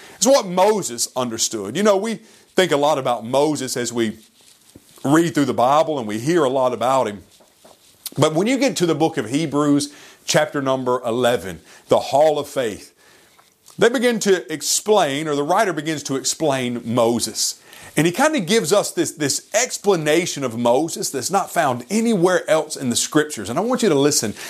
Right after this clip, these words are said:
to what the Bible says. The Bible says, verse twenty-four, chapter eleven of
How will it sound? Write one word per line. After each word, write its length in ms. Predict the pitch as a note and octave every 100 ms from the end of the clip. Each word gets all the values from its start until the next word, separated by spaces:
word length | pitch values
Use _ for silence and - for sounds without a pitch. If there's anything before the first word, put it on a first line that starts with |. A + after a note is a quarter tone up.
| -
to 80 | -
what 160 | C3+ C3+
the 80 | A2
Bible 400 | A2+ A2+ G2+ F#2
says. 480 | - F#2 E2+ - - _ - - - -
The 140 | C#3+
Bible 360 | C#3+ F#3+ C4 A3+
says, 320 | - B2+ A2+
verse 220 | B2 F#3
twenty-four, 560 | - G3+ G3+ - C3+ B2+
chapter 440 | - E3+ F3 G3
eleven 540 | F3+ C#3+ C3+ F#2+ A2+ A#2+ - - - - -
of 480 | D3 D3+ C#3 -